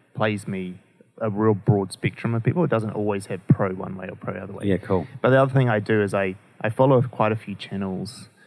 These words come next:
Speaker 1: Like, there's a channel called T L D R, and it's brilliant. They got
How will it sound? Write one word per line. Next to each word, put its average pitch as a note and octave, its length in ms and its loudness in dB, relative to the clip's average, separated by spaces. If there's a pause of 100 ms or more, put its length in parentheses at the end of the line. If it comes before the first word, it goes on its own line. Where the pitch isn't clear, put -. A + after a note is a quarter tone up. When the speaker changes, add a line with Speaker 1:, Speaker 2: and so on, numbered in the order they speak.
(220)
Speaker 1:
Like, G2+ 220 -4
there's G#2+ 180 -6
a G#2+ 80 -4
channel C#3+ 260 2
called G#2+ 220 -2
T A2 180 2
L G2 140 2
D F2 160 -4
R, F3+ 260 0 (240)
and G#3 260 0 (320)
it's - 280 -6
brilliant. G2+ 340 0
They G#2+ 60 2
got A2 240 0